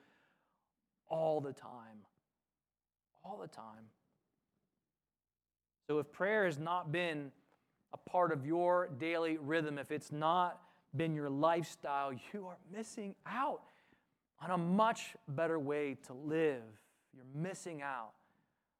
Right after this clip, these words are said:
on the way of Jesus. And that can change. That's something that, uh, you can make different choices starting today that, that that'll change. Get some time alone with God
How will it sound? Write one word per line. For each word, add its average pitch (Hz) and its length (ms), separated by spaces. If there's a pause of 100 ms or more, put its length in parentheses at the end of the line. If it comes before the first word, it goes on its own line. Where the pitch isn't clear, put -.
(140)
on 131 80
the 123 80
way 120 220
of 110 80
Jesus. 104 320
And - 1120
that 160 140
can 160 120
change. 107 540 (1120)
That's 143 200
something 139 500
that, 104 300
uh, 104 40 (180)
you 131 120
can 127 220
make 123 240
different 135 380
choices 120 480
starting 120 340
today 113 500
that, 107 120 (220)
that - 120
that'll 135 220
change. 131 600 (2750)
Get 139 100
some 147 160
time 139 280
alone 120 280
with 110 140
God 107 320